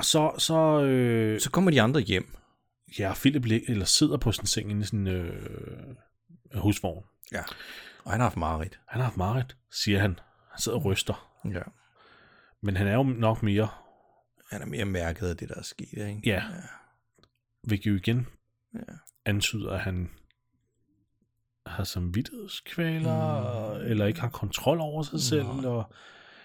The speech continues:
Speaker 1: føler, at han er ved at miste kontrollen. Det er
Speaker 2: Ja.
Speaker 1: nok, mm, jeg hælder til den sidste med, at han føler, at han er ved at miste kontrollen.
Speaker 2: Ja. Er vi, er vi ved næste dag nu, hvor
Speaker 1: Ja,
Speaker 2: de har
Speaker 1: det må det
Speaker 2: opdaget,
Speaker 1: være, ikke?
Speaker 2: altså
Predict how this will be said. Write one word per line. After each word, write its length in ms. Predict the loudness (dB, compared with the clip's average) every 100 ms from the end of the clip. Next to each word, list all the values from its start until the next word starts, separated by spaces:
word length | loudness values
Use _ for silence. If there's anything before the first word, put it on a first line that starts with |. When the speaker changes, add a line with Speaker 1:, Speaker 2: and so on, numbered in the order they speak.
| _ 0
Speaker 1:
føler, 200 | 2 4
at 60 | 2
han 40 |
er 40 |
ved 80 | 2
at 60 | 2
miste 420 | 4 2 2 2
kontrollen. 600 | 4 4 4 4 2 -6 -8 -8
Det 80 | -2
er 40 |
Speaker 2:
Ja. 60 | 0
Speaker 1:
nok, 160 | 0 -2
mm, 420 | -2 0 0 -2 -6 -6
jeg 100 | -2
hælder 180 | 0 0
til 160 | -2 -4
den 200 | -4 -6 _ _ -6
sidste 360 | -2 0 0 0
med, 100 | -2
at 60 | -2
han 120 | 0
føler, 180 | -2 0
at 20 |
han 60 | 0
er 20 |
ved 60 | 0
at 60 |
miste 220 | 2 0 -2
kontrollen. 500 | -4 -4 -6 -6 -6
Speaker 2:
Ja. 120 | -8 -12 _ _ -20 -20 -12 0
Er 100 | 4
vi, 200 | 4 4
er 60 | 4
vi 240 | 6 6
ved 80 | 4
næste 340 | 4 4 0
dag 280 | 0 0 0
nu, 240 | 0 -2 -4 -12 -12 -4
hvor 220 | 2 4 6
Speaker 1:
Ja, 180 | 8
Speaker 2:
de 60 | 8
har 80 | 8
Speaker 1:
det 100 | 8
må 60 | 6
det 60 |
Speaker 2:
opdaget, 240 | 6 4 4
Speaker 1:
være, 100 | 2
ikke? 120 | -4 -18 -18 -4
Speaker 2:
altså 180 | -2